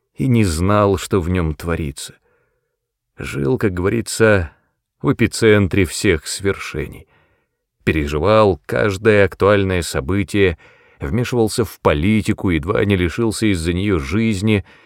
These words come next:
и пусть потом был вышвырнут в никуда, все равно не переставал мучиться ее проблемами.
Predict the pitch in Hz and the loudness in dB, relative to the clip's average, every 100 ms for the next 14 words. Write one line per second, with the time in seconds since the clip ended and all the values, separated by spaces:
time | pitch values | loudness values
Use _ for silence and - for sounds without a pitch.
0 | _ _ _ _ - 76 - - - - | _ _ _ _ -14 -12 -10 -8 -4 0
1 | 127 110 113 90 71 104 131 - 117 107 | 0 2 2 2 0 -2 -2 0 0 0
2 | 104 78 92 87 85 76 123 110 - 123 | -2 -2 -2 -2 -4 -2 0 0 -4 -6
3 | 123 92 113 127 120 113 113 104 - 95 | -6 -4 -2 0 2 2 2 0 0 2
4 | 113 110 92 101 101 104 98 - 101 90 | 4 4 4 2 0 -2 -6 -2 0 2
5 | 95 - 87 76 85 82 67 - | 0 0 -4 -4 -2 -4 -4 -12